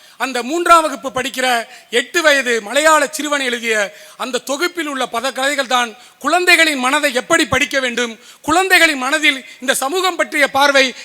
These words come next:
எப்படி இருக்கிறது என்று எனக்கு புரிய வைத்தது. அதில் பல கதைகள் எனக்கு பிடிக்கும். உதாரணத்திற்கு ஒரே ஒரு கதை சொல்கிறேன். அந்த கதையின் தலைப்பு ஒரு பூ. அந்த கதை, உலகிலேயே ஒரு அழகான அதிசயமான பூ, எந்த நாட்டிலும் பூக்காத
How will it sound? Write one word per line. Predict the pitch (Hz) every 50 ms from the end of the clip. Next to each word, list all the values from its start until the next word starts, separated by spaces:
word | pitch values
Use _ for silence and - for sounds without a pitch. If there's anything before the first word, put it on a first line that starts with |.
| -
எப்படி | - 240 269 269 - 403 392 381 370
இருக்கிறது | 349 339 277 - 330 320 311 294
என்று | 285 277 277 277 277 285
எனக்கு | 269 262 285 - 202
புரிய | - 349 359 359 330
வைத்தது. | 277 247 - 208 175 156 151 _ _ _ _ _ _ _ -
அதில் | 247 277 277 220
பல | - 254 294 349 349
கதைகள் | 359 349 359 359 359
எனக்கு | 339 320 - 220 254
பிடிக்கும். | 214 277 277 269 - 269 254 240 208 _ - - -
உதாரணத்திற்கு | 220 254 285 320 330 320 320 - 311 311 254
ஒரே | 262 247 254 277 302
ஒரு | 302 294 269 240
கதை | 240 240 233
சொல்கிறேன். | - - 226 202 180 180 165 160 _ _ _ - - _ -
அந்த | 220 240 240 226
கதையின் | - 247 277 320 311 311 262
தலைப்பு | - 247 247 254 185 185 294 294 269
ஒரு | 202 233 277 294 294
பூ. | 202 - 254 214 190 _ _ _
அந்த | - 214 220 220
கதை, | 226 233 214 202 175 - - _ _ _ _ _ _ _ _ _ _ _ _ _
உலகிலேயே | - 226 285 349 370 339 349 330 320 311 330
ஒரு | 349 320 294 247
அழகான | 226 240 269 262 294 311 311 294
அதிசயமான | 226 233 277 277 - 330 302 277 277 277 277 277
பூ, | 180 185 220 185 165 - _ _ _ _ _ _ _ _ _
எந்த | - 208 254 285 330 339
நாட்டிலும் | 330 330 320 320 349 349 349 320 -
பூக்காத | 269 330 262 - 311 294 262